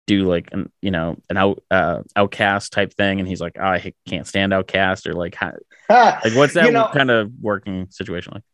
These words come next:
Speaker 2: I, you know, our, well, our program, I mean, we, we never really programming anything un-, unless we're really both on board with it. And,
Speaker 1: Yeah.
Speaker 2: you know, there'll be times where he'll be more into something than I am, or vice versa.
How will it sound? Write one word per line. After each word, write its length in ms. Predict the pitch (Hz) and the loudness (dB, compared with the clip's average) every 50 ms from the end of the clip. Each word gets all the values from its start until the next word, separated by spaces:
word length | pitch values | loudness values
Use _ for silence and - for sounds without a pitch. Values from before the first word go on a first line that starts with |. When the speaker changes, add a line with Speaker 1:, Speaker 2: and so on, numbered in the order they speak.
| _ - | _ 2
Speaker 2:
I, 180 | 185 233 262 - - - - | 2 2 2 -2 -8 -10 -2
you 120 | 220 220 | 0 2
know, 140 | 214 202 180 | 4 4 4
our, 260 | 165 170 185 - - - | 4 4 2 2 0 -2
well, 340 | 175 151 143 135 131 - - _ _ - | 4 6 6 6 6 2 -6 _ _ -2
our 200 | 143 143 185 196 | 2 4 4 4
program, 580 | - - - 165 151 139 135 143 143 135 135 151 - | 4 2 2 2 2 2 4 4 4 4 2 0 -4
I 60 | 139 | -4
mean, 160 | 135 131 123 | -4 -4 0
we, 220 | 135 156 165 180 160 | 2 4 4 4 4
we 140 | 156 160 160 | 2 2 4
never 200 | 170 185 190 196 | 4 2 2 4
really 180 | 180 175 170 156 | 2 2 0 0
programming 600 | - _ 139 131 123 120 127 127 127 123 120 120 | 0 _ 4 4 4 4 2 2 2 0 0 0
anything 440 | 113 117 117 113 - 120 117 113 110 | 0 0 0 -2 0 0 0 0 0
un-, 80 | 113 - - | -6 -6 -6
unless 240 | 117 113 113 110 - | 0 2 2 2 0
we're 120 | 110 104 101 | -6 -6 2
really 240 | 107 113 104 101 95 | 2 2 2 2 2
both 220 | - 104 101 - - | 2 2 2 2 0
on 100 | 92 90 - | -4 -6 -4
board 180 | - 95 92 - _ | -8 -8 -8 -8 _
with 200 | _ _ - - | _ _ -18 -18
it. 60 | - _ _ - | -18 _ _ -2
And, 320 | 117 117 113 110 110 110 | 0 2 4 4 6 6
Speaker 1:
Yeah. 120 | 110 110 113 | 4 4 2
Speaker 2:
you 180 | 120 - 156 | 2 2 2
know, 60 | 143 | 2
there'll 140 | 135 135 147 | 4 4 2
be 120 | 135 151 147 | 2 2 0
times 280 | - 156 151 147 143 | 2 2 2 2 0
where 100 | 139 117 | -2 0
he'll 120 | 123 139 123 | 0 2 2
be 120 | 135 135 | 2 0
more 220 | 135 135 135 135 | 2 2 4 4
into 180 | 131 131 - 123 | 2 0 -4 -6
something 420 | - 135 135 120 - 127 123 120 | -4 -2 -2 -2 -4 -4 -2 -2
than 100 | 117 113 | 0 4
I 140 | 117 113 113 | 4 6 6
am, 360 | 110 110 113 110 110 110 107 - _ _ - _ _ _ | 6 6 6 6 4 2 0 -4 _ _ -20 _ _ _
or 140 | 120 123 113 | 0 2 4
vice 280 | 110 117 113 113 - | 4 4 4 2 0
versa. 640 | 113 110 113 110 110 - 113 110 104 104 104 104 | -4 -2 -2 -2 -4 -4 -4 -4 -2 -2 -4 -4